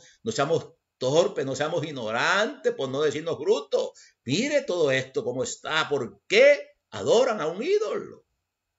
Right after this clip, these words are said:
¿Por qué no entienden que eso no sirve? Alabado sea el Señor.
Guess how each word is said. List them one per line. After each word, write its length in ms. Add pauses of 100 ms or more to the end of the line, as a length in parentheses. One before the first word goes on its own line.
(380)
¿Por 340
qué 220
no 100
entienden 1300
que 140
eso 140
no 120
sirve? 720 (1120)
Alabado 560
sea 140
el 80
Señor. 360